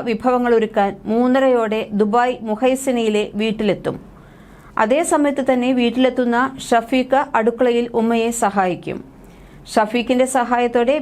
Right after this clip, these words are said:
ബിരിയാണി, സമൂസ, പക്കോട, മറ്റ് ലഘുഭക്ഷണങ്ങൾ എന്നിവയെല്ലാം ഇഫ്താർ വിഭവങ്ങളായി തയ്യാറാക്കും. അമ്പത്തിമൂന്നാമത്തെ വയസ്സിലും ദുബായിലെ നിരത്തുകളിൽ അതിവേഗം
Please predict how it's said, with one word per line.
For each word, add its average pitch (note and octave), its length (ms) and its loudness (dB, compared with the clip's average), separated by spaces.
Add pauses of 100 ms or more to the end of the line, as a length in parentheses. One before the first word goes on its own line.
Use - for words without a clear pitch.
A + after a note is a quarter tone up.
ബിരിയാണി, A#3+ 520 0
സമൂസ, A#3 400 0 (160)
പക്കോട, A#3 360 0 (180)
മറ്റ് A#3 260 -2
ലഘുഭക്ഷണങ്ങൾ A#3+ 680 0 (140)
എന്നിവയെല്ലാം A#3 580 2 (560)
ഇഫ്താർ C#4 320 0 (100)
വിഭവങ്ങളായി A#3 600 0 (140)
തയ്യാറാക്കും. F#3+ 720 -2 (560)
അമ്പത്തിമൂന്നാമത്തെ D4 920 2
വയസ്സിലും A3+ 420 0 (180)
ദുബായിലെ B3 540 2
നിരത്തുകളിൽ A#3 560 0 (160)
അതിവേഗം A#3 480 0